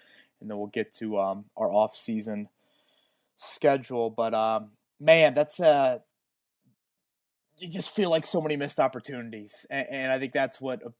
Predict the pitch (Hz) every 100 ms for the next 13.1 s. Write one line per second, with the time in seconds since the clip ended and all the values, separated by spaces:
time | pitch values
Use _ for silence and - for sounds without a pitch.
0 | _ - - - - 139 - 135 127 120
1 | 120 - - 123 120 113 113 - 120 -
2 | - 117 107 107 - - _ _ _ _
3 | _ _ _ 50 - _ - 117 - 143
4 | 123 123 120 113 - _ _ _ - 120
5 | 120 113 117 120 113 117 117 117 120 127
6 | 127 131 135 131 98 _ _ _ _ -
7 | 107 104 104 110 127 110 113 - 113 117
8 | 123 120 - 127 123 113 123 120 117 127
9 | - 127 123 - 143 139 135 127 127 120
10 | 113 - 127 123 - 117 127 117 127 123
11 | 120 131 117 - 131 127 123 120 117 117
12 | 117 113 123 123 113 127 147 - 120 113